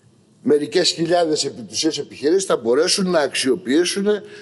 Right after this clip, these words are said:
αυτά τα προνόμια και τα κίνητρα που δίνει η συγκεκριμένη διάταξη. Και θα διευρύνουν ακόμη περισσότερο την απόσταση με τους υπόλοιπες μικρές και πολύ μικρές επιχειρήσεις, αυτοαπασχολούμενους,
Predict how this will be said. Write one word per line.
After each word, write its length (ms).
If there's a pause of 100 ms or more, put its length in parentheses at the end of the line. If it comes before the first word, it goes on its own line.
(100)
αυτά 320
τα 140
προνόμια 540
και 120
τα 120
κίνητρα 440
που 180
δίνει 420 (840)
η 20
συγκεκριμένη 760
διάταξη. 680 (420)
Και 140
θα 160
διευρύνουν 460
ακόμη 340
περισσότερο 680
την 200
απόσταση 800 (480)
με 140
τους 220
υπόλοιπες 560
μικρές 420
και 100
πολύ 320
μικρές 360
επιχειρήσεις, 560
αυτοαπασχολούμενους, 880